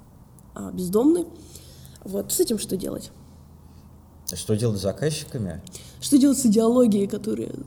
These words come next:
Speaker 1: царит?
Speaker 2: А идеологию нужно критиковать.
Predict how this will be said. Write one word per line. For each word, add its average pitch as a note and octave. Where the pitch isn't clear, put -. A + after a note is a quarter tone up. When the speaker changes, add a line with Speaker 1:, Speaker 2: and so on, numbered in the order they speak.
Speaker 1:
царит? G#3+
Speaker 2:
А G2+
идеологию B2+
нужно C#3+
критиковать. -